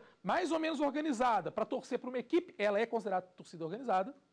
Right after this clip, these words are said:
Então, a torcida organizada passa a existir de fato ou de direito, e essa torcida organizada responde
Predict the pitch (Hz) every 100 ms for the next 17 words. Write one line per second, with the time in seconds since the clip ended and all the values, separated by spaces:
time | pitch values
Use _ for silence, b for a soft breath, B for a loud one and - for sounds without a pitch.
0 | b b b b _ 190 220 254 220 208
1 | 214 233 208 208 208 - 156 233 - 262
2 | 254 - 165 127 _ _ 226 190 175 156
3 | 147 190 - 381 - b b b 349 311
4 | 349 311 349 - 247 226 277 311 247 226
5 | 233 262 B B 269 - - 233 240 247